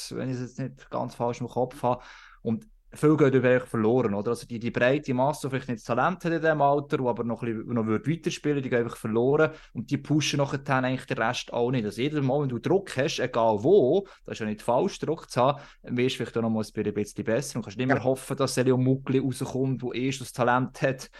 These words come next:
Speaker 1: ähm, den nächsten Schritt zu machen. Das ist ja noch so ein, so ein Faktor, der vielleicht haben wir auch schon diskutiert, ich glaube, es eher dort vielleicht, dass die Jungen dann nochmal in der Breite ein bisschen besser können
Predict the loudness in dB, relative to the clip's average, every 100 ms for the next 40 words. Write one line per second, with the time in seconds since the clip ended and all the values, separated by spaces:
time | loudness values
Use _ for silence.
0 | -20 -12 -4 0 0 -2 -2 0 0 0
1 | -4 -4 -6 -4 0 0 -2 -6 -6 -4
2 | -2 -2 -4 -6 -4 -4 -6 -2 -4 -4
3 | -10 -10 -8 -10 -12 -20 _ _ _ _
4 | _ _ -6 0 0 2 0 0 -6 2
5 | 2 2 -4 -20 -10 -8 -8 -6 0 0
6 | 2 6 6 4 0 0 0 0 -2 -8
7 | -8 -2 0 0 2 2 4 4 4 2
8 | -2 -4 -6 -6 -8 -8 -4 -4 -4 -4